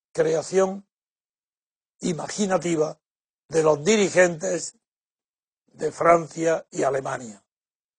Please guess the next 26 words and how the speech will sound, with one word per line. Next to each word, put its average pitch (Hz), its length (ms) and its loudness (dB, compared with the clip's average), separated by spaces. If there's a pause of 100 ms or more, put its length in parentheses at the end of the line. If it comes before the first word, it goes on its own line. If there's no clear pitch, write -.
(920)
Y 151 180 -8
no 170 120 4
fue 160 280 2
verdad. 139 420 -4 (480)
Fue 160 160 0
una 170 180 2
mentira 165 600 4
de 180 120 6
la 165 160 4
propaganda. 143 760 -4 (1500)
La 151 260 -8
Comunidad 170 460 2
del 208 200 6
Carbón 180 600 2
y 180 80 -8
del 156 160 0
Acero, 147 400 -2
germen 151 720 2 (640)
de - 220 -8
lo 160 120 -6
que 147 140 -4
luego 180 300 2
fue 185 200 2
el 175 120 0
mercado 165 520 4
común 160 480 -2